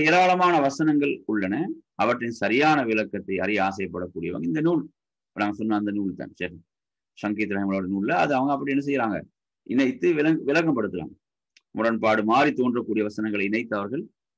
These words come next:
விளக்குவார்கள். அடுத்து நாங்க வருவோம் அல் கசம். அல் கசம் என்றால் என்ன? சத்தியம் என்ற பாடம்.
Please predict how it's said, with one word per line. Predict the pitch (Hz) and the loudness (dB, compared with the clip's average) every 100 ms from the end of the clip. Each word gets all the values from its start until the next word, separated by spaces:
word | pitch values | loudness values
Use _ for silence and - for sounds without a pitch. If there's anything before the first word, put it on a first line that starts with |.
| - | -6
விளக்குவார்கள். | 98 95 - 73 - - _ _ _ _ _ _ _ _ _ | -4 -2 -4 -8 -10 -16 _ _ _ _ _ _ _ _ _
அடுத்து | 175 190 202 | -2 2 4
நாங்க | 175 | 4
வருவோம் | 175 214 - | 4 2 4
அல் | 139 135 | 2 4
கசம். | 131 139 110 - _ _ _ _ _ _ _ _ 104 | 0 2 0 -2 _ _ _ _ _ _ _ _ -4
அல் | 104 | -4
கசம் | 123 127 147 | -4 -2 2
என்றால் | 143 | 2
என்ன? | 139 143 143 | 2 2 0
சத்தியம் | 110 - 90 80 67 _ _ 90 | -2 -4 -6 -8 -10 _ _ -6
என்ற | 98 120 | -4 -2
பாடம். | 82 - | -4 -4